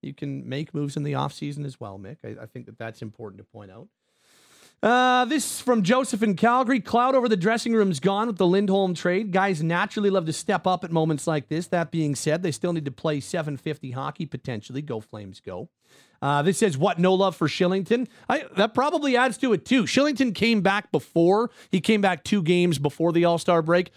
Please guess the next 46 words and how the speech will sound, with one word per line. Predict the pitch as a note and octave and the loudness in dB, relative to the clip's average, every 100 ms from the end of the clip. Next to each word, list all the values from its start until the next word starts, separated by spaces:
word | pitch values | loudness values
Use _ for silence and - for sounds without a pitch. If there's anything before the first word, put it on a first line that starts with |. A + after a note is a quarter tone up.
| - | -8
so | - | 0
that's | F#3+ F3+ | 0 4
the | F3 | 2
only | E3+ | 4
reason | D#3 D#3+ D3 | 4 2 2
I | |
haven't | C3+ D3+ D3+ | 0 0 -2
included | C#3+ C3+ D#3+ C#3 | -2 0 0 0
him. | B2+ E3 | -2 -2
But, | E3 | -4
yeah, | C#3+ F#3+ | -4 -4
I | D#3 | -4
think | F3+ | -6
that | E3+ C#3+ | -6 0
the, | D3+ C#3+ - - | 2 2 -4 -4
the | C#3+ D3+ | 0 2
energy | F#3 E3 F3 | 0 0 2
that, | D#3 D3+ | 0 -2
that | C#3+ D3 | -2 2
Oliver's | D3+ G3 D#3 A#2+ | 2 2 2 0
brought | D3 D3 C#3 | 0 -2 0
back | D3 C#3+ | -2 -2
to | C#3+ | -6
the | C#3 | -6
group | C#3+ C3+ | -4 -4
as | C#3 A#2 | -6 -4
well, | C#3 F3+ - - _ - | 0 0 -2 -10 _ -4
um, | B2+ C3+ C3 C3 C3+ | 0 2 0 -2 -4
is, | D3 C#3+ C#3 C3+ A#2+ - - - | 0 0 2 0 -4 -6 -12 -2
is | D3+ C3 | 0 2
an | C#3+ | 2
important | B2+ A2+ C#3+ C#3+ B2+ | 0 0 0 0 -4
point. | - C#3 B2 - | 0 -2 -2 -6
I, | B2 C3 | -6 -2
I | C3+ | 0
don't, | C#3 A#2+ _ _ | -2 -4 _ _
that | D#3 | -2
was | D#3 | -2
not | C#3+ F3+ | 0 2
a, | F#3+ F3 | 2 2
uh, | E3 D#3 C#3 - _ - | 2 2 -2 -8 _ -4
purposeful | G3+ F#3+ F#3+ - F#3 F3 F#3 | -4 0 0 2 0 2 2
omission | D#3+ D3+ F3+ - D#3+ C#3+ | 0 2 2 2 2 2
of | D#3 E3+ D#3 C#3 | 2 2 0 0
Oliver | D3+ D#3 C3+ | -2 -2 -4
Shillington. | B2 E3 E3+ D#3 C#3 B2+ | -2 0 0 0 -2 -4